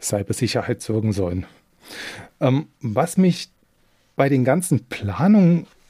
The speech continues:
ein bisschen irritiert hat, waren jedoch die Worthülsen, die man dann selbst aus der Regierungskoalition hören konnte und die sich dann auch in unserem Text wiederfanden. Ich zitiere mal den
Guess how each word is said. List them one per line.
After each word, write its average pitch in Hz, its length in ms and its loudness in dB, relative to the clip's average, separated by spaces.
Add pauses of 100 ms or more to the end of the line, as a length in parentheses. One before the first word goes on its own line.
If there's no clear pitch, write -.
(200)
ein 139 100 2
bisschen 170 240 0
irritiert 160 480 0
hat, 139 180 0
waren 147 140 4
jedoch 156 220 0
die 113 200 0
Worthülsen, 175 600 2 (440)
die 165 60 2
man 151 100 6
dann 139 140 6
selbst 143 300 4
aus 147 120 -2
der 131 200 0
Regierungskoalition 110 1160 -2 (160)
hören 160 260 4
konnte 170 280 2
und 143 120 2
die 143 80 0
sich 143 160 -4
dann 139 120 0
auch 135 160 -2
in 156 80 0
unserem 139 280 0
Text - 280 -8
wiederfanden. 120 560 -2
Ich - 140 -2
zitiere 156 340 -2
mal 139 160 0
den 120 220 0